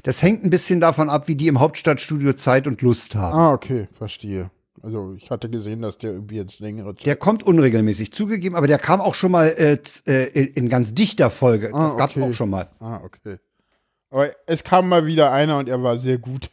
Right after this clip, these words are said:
Speaker 2: <laughs>
Speaker 1: Hm, ich hab
Speaker 2: Kommt
Speaker 1: den
Speaker 2: im
Speaker 1: aber
Speaker 2: Moment
Speaker 1: nicht, den,
Speaker 2: eh wenig
Speaker 1: den hab ich nicht
Speaker 2: Podcast,
Speaker 1: gehört.
Speaker 2: ne? Also so, so, klar, Vrind macht Urlaub, äh, aber auch ein Logbuch Netzpolitik kam schon ewig nicht mehr raus.
Speaker 1: Das ist richtig.
Speaker 2: Aber da wird auch
Speaker 1: Ja,
Speaker 2: nicht
Speaker 1: es ist
Speaker 2: viel
Speaker 1: so ein
Speaker 2: schon
Speaker 1: bisschen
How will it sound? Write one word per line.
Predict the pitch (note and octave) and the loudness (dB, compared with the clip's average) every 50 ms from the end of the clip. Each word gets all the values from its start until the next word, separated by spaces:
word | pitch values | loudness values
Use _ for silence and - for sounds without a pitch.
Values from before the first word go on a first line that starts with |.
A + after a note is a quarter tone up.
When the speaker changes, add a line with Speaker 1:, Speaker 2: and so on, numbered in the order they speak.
| _ _ - | _ _ -2
Speaker 2:
<laughs> | - F3+ - - _ - D3+ E3 - - - G3+ G3 - - - - - _ - | -2 -2 -2 -8 _ 0 0 0 0 2 2 2 2 0 -6 -20 -20 -20 _ 0
Speaker 1:
Hm, | - D#3 D#3 D#3+ F3+ F#3 - - | 2 4 6 6 4 2 -2 -6
ich | D3 C3+ - | -4 -2 -2
hab | D#3+ - | 0 0
Speaker 2:
Kommt | F#3+ E3+ | 2 0
Speaker 1:
den | D#3+ | 0
Speaker 2:
im | F3 G3+ | 2 0
Speaker 1:
aber | G3 G3 | 2 2
Speaker 2:
Moment | G3 F#3+ F3+ | 2 2 0
Speaker 1:
nicht, | - - - | 0 -2 -2
den, | E3+ D4 | -2 0
Speaker 2:
eh | G#3 C#3 | 0 2
wenig | C#3+ E3 D#3+ D3+ C#3+ | 0 0 2 0 -2
Speaker 1:
den | D#3 | -2
hab | E3+ E3 | 0 0
ich | D3 D3 | 0 0
nicht | D#3 C#3 - | 0 0 0
Speaker 2:
Podcast, | D3+ C#3+ C3 G#2 F#2+ - | 0 0 0 0 -4 -6
Speaker 1:
gehört. | - | -8
Speaker 2:
ne? | F#3+ A3 D#4+ D#4+ A#3 | -8 -4 -4 -2 -2
Also | F3 D#3+ D3+ D3+ D3+ | -2 -2 -2 -4 -4
so, | D3+ D#3 D#3 D3+ D#3 D3+ D3 C#3+ _ _ _ _ _ _ _ _ | -4 -4 -2 -2 -2 -4 -4 -6 _ _ _ _ _ _ _ _
so, | _ - D3+ D3+ D3+ D3+ D3 D3+ C#3 C3 C3+ | _ -4 0 2 4 4 4 4 0 -4 -12
klar, | - - D#3 D#3 D#3+ F3+ F#3+ E3 C3+ | -10 -2 2 4 4 4 4 2 -2
Vrind | B2 C#3+ E3+ F#3 - - | -4 -4 -4 -4 -4 -4
macht | D#3+ D#3 C3+ - - D3+ | -4 -4 -4 -6 -10 -4
Urlaub, | F3+ G3 G3+ G#3 G3+ G3+ G3+ G3 F#3+ - C#3+ - | -2 -2 0 2 2 2 2 0 -4 -12 -12 -4
äh, | E3 D#3+ D#3 D3+ D#3 D#3 D3+ D3 D3 D3+ D3+ D3+ _ _ _ _ _ _ _ _ _ _ _ _ _ - | 0 2 2 4 4 4 4 4 2 0 -2 -4 _ _ _ _ _ _ _ _ _ _ _ _ _ -2
aber | C#3+ D#3+ D3+ C#3 | 2 2 4 4
auch | D3 D3 | 2 0
ein | D3+ D3+ | 0 2
Logbuch | D3 D3 D3 - - C#3+ C3 | 2 0 0 -2 -8 -10 -8
Netzpolitik | C3+ D3 B3 - - - - D4+ D4 A#3+ D#3+ - - D3 C#3 - | -8 -8 -10 -10 -12 -8 -2 0 0 0 -2 -4 -10 -12 -12 -8
kam | - - B2+ C3+ B2+ | -2 -2 -2 -2 -2
schon | - B2+ A2 _ _ - | -10 -14 -16 _ _ -6
ewig | A3+ C4+ A3 C3 G2+ - - | -4 -2 -2 -2 -4 -6 -10
nicht | F2+ - - - | -18 -18 -16 -16
mehr | G2+ F2+ F#2+ | -12 -12 -10
raus. | G2 G2 F#2+ G2 A2 - - - _ _ _ _ _ _ - | -8 -8 -8 -8 -10 -12 -16 -20 _ _ _ _ _ _ -2
Speaker 1:
Das | - B2 A#2+ - - | -2 -2 -2 -2 -8
ist | - - A#2+ - - - - - | -8 -8 -8 -8 -10 -14 -8 -4
richtig. | G2 G2 - - - - - E2 D2+ - - - - - _ _ _ - | -4 -4 -4 -6 -14 -14 -14 -14 -14 -14 -16 -18 -18 -20 _ _ _ -10
Speaker 2:
Aber | - A2 A#2 A#2 | -6 -4 -2 -2
da | A2 A#2 A#2 A#2+ B2+ | 0 0 0 0 0
wird | B2 A#2+ - | -4 -6 -4
auch | A#2 C3 | -2 0
Speaker 1:
Ja, | C#3+ E3+ | 0 0
Speaker 2:
nicht | F3+ F3+ | 0 -2
Speaker 1:
es | - - | -4 -4
ist | G#3 D3+ | -6 -4
Speaker 2:
viel | C3 B2 | -2 2
Speaker 1:
so | G3 | 2
ein | F#3 | 2
Speaker 2:
schon | D#3+ C#3+ | 4 4
Speaker 1:
bisschen | F#3 C3 A#2+ | 2 0 0